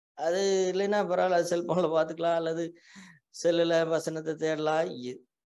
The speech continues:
இப்படி ஒரு என்ன ஆகிவிட்டதுன்னு கேட்டா, ஒரு பயபக்தி இல்லாமல் போய்விட்டது. இல்ல, கர்த்தருடைய வார்த்தைகள் ஒவ்வொன்றும் உயிருள்ள வார்த்தைகள்.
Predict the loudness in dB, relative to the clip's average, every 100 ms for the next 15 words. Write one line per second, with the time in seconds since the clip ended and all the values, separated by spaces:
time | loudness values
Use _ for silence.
0 | _ _ _ -18 -16 -12 -12 -12 -16 -14
1 | -6 -4 -4 -4 -4 -2 0 2 2 0
2 | 2 2 4 0 0 -2 0 0 -2 -8
3 | -4 0 0 0 0 0 -2 -6 -8 -8
4 | -14 -20 _ _ -12 -10 -12 -18 _ _
5 | _ _ _ _ _ -4 -2 2 4 6
6 | 6 6 4 2 2 4 2 0 0 0
7 | 2 2 2 0 0 0 2 2 2 0
8 | -2 -4 -2 -2 -4